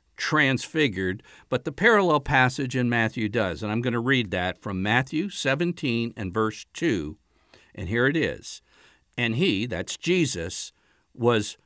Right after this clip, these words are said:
transfigured before them, and his face shone like the sun, and his garments became white as light." Now, this word in Greek, and I'm not gonna give you the Greek word because <laughs> ninety-nine percent of you don't know Greek,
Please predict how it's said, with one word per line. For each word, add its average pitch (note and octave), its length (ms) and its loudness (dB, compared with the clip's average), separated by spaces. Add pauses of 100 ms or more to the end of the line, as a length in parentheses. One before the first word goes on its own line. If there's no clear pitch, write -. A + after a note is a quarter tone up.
(180)
transfigured C#3 1400 2 (120)
before B2+ 540 0
them, D2 380 -6 (580)
and B2 100 2
his A#2 200 -2
face E3 640 2
shone F3 640 2
like C3+ 240 0
the A#2 100 -4
sun, G#2 600 0 (500)
and C3+ 160 2
his B2+ 220 0
garments C#3 580 4
became B2+ 640 -4 (100)
white C#3 540 2 (340)
as A2+ 280 -2
light." B2 540 0 (800)
Now, C#3 320 6 (880)
this D#3+ 420 6
word D#3 540 6
in B2+ 220 2
Greek, C3+ 320 2
and C#3 100 4
I'm D#3+ 60 4
not E3 140 4
gonna C#3 140 4
give C3+ 200 4
you B2+ 80 4
the A2+ 100 0
Greek A#2 320 2
word A2+ 240 4
because A#2+ 500 0
<laughs> - 0 -
ninety-nine B2+ 460 4
percent B2 280 2
of A2 80 -2
you G#2+ 60 2
don't A2+ 220 -2
know A2 180 -2
Greek, A2+ 380 2